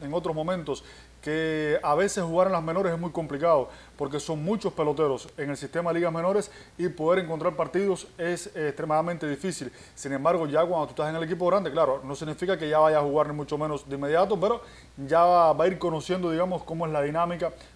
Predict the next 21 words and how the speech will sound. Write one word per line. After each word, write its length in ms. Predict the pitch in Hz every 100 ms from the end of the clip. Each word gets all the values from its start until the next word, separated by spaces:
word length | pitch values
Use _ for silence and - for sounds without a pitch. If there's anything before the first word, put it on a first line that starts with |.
| -
cómo 220 | 160 160
está 220 | 156 156
este 180 | 147 151
nivel, 380 | 147 151 170 170 - - -
eh, 100 | 156
los 180 | 156 151
lanzadores 560 | 147 139 151 156 165
que 80 | 160
verá 180 | 156 165
van 180 | 160 156
a 60 |
ser 160 | 143 160
de, 180 | 151 147
de 100 | 143
mayor 260 | 143 151 151
calidad. 380 | 151 156 190 - - -
Así 260 | 127 165 160
que 200 | 185 170
yo 140 | 143 160
creo 180 | 180 165
que 160 | 170